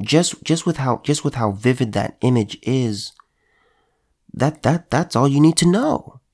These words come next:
That's all you need to know. Just, just the sheer description of it. That right there. Now remember, Christine Blasey Ford, she couldn't, she could not name the year.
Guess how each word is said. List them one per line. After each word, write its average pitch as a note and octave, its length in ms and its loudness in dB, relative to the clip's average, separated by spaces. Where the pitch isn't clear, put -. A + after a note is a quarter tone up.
That's E3+ 160 -2
all D#3+ 180 4
you E3+ 80 4
need F3 140 4
to E3+ 80 -2
know. F3 280 0
Just, - 300 -2
just - 200 -2
the A#3 60 -4
sheer E3+ 260 0
description - 880 0
of - 140 0
it. - 240 -20
That C3+ 260 2
right E3+ 220 0
there. - 480 -2
Now E3+ 100 8
remember, F#3 380 4
Christine E3+ 400 2
Blasey E3 300 0
Ford, F3+ 400 -2
she C3 240 0
couldn't, D#3 420 2
she - 180 0
could - 240 0
not D3 260 4
name C#3+ 260 2
the C#3 80 0
year. C#3 420 -2